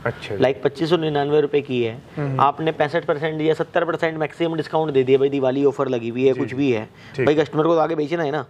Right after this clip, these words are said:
Speaker 1: बिल्कुल।
Speaker 2: पच्चीस सौ निन्यानवे माइनस सेवेंटी परसेंट, ठीक है, सात सौ अस्सी रुपए की आपकी sale होगी।
Speaker 1: सात सौ अस्सी
Speaker 2: आपने मुझसे कितने के लिया?
Speaker 1: चार सौ चालीस।
Speaker 2: चार सौ चालीस रुपए।
Speaker 1: ठीक है।
Speaker 2: Customer को ये पता चल गया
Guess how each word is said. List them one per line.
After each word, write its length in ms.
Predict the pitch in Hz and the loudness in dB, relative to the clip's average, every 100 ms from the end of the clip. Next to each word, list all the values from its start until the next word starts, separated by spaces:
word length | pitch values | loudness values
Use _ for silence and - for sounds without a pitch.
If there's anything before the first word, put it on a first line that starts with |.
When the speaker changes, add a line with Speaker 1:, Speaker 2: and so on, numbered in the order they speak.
| - | -8
Speaker 1:
बिल्कुल। 440 | 131 123 117 110 110 | -8 -6 -8 -4 -2
Speaker 2:
पच्चीस 340 | 135 185 170 | 0 0 2
सौ 100 | 190 | 2
निन्यानवे 540 | 175 156 131 120 120 131 - - - - | 2 -2 -2 -4 -10 -14 -18 -20 -14 -2
माइनस 600 | 139 165 175 151 - - - - - - | 0 2 0 -2 -10 -18 -20 -20 -20 0
सेवेंटी 340 | 156 165 156 | 2 2 2
परसेंट, 420 | 139 117 113 123 - - - - - - - - - | 2 0 -4 -8 -18 -20 -20 -20 -20 -20 -20 -6 0
ठीक 120 | 160 | 2
है, 340 | - - - - - | 0 -2 -18 -10 0
सात 240 | 160 165 | 0 2
सौ 120 | 214 196 | 2 2
अस्सी 180 | - | 4
रुपए 160 | 190 180 | 4 4
की 60 | 180 | 2
आपकी 200 | 165 175 | 0 -4
sale 200 | 170 147 | -2 -2
होगी। 400 | 117 - - - | -4 -12 -16 -6
Speaker 1:
सात 200 | 123 120 | -2 0
सौ 80 | |
अस्सी 200 | 123 - | -2 2
Speaker 2:
आपने 300 | 131 151 185 | 4 4 2
मुझसे 280 | 185 180 196 | 0 2 2
कितने 240 | 180 185 180 | 2 0 -2
के 60 | |
लिया? 240 | 170 175 175 | 0 0 0
Speaker 1:
चार 160 | 139 | -2
सौ 40 | 127 | 0
चालीस। 140 | 156 | 0
Speaker 2:
चार 40 | |
सौ 60 | 175 | 0
चालीस 260 | 127 120 120 | -4 -4 -10
रुपए। 180 | 151 | -10
Speaker 1:
ठीक 240 | 151 110 107 | -10 -10 -10
है। 140 | 101 - 139 - | -10 -12 -2 2
Speaker 2:
Customer 360 | 170 185 208 | 2 4 4
को 100 | 196 | 4
ये 120 | 185 | 4
पता 160 | 190 185 | 2 2
चल 140 | 180 | 2
गया 380 | 175 180 185 180 | 4 2 2 -2